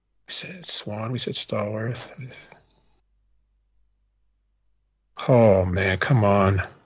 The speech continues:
Um, there's a D B that went in who was great, and I can't remember his freaking name. He went in about ten years ago.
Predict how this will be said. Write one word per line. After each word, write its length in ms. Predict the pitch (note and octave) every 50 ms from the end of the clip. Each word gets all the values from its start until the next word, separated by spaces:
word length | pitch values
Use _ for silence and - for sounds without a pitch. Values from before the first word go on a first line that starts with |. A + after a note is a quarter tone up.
| _ - -
Um, 580 | - G#2+ G#2 G#2 G#2 G#2 G#2 G2+ G2+ G2 F#2+ - - - _ _ _ _ _ _ _ _ _ _ _ _ _ _ _ _ _ _ _ _ _ - - - - - - - - -
there's 180 | - D3+ D3 C3+
a 40 | D3+
D 300 | B2+ A2 D#3 F3+ G#3 G3+
B 260 | E3 E3 F3+ F3+ E3+
that 180 | C#3 C3 B2+ A2
went 260 | A2+ A#2+ A#2+ A#2 A#2
in 180 | A#2 A2+ A2
who 120 | A2 G#2+ A#2+
was 180 | A2+ A2 -
great, 680 | - - - A#2 A2 A2 A2+ A#2 A2+ G#2 G2 G2 - - -
and 100 | - A2+
I 60 | G#2
can't 320 | - - - C3+ C3 -
remember 300 | - B2+ B2 A#2+ A#2+ A2
his 80 | G#2+ G2+
freaking 420 | - - - A#2+ A2+ A2 - A2 G#2+ G#2
name. 380 | G#2 G#2 G#2 G#2 G2+ G2+ G2+
He 140 | G2+ A2+ A#2
went 220 | A2+ A#2 A#2 A2+
in 140 | A2+ A2+ A2
about 260 | A2 G#2 G#2 G2 -
ten 300 | - - - - A#2+ A2+
years 280 | A2+ G#2+ G#2+ A2 G#2 G2+
ago. 1900 | G#2+ G2+ G#2+ G#2+ G#2+ G#2+ G#2 G#2 G#2 G2+ G2+ G2+ G2+ G#2 G#2 G#2 G#2 G#2+ G#2+ - - - - - - - - - - D#2 - - A1+ - - - - -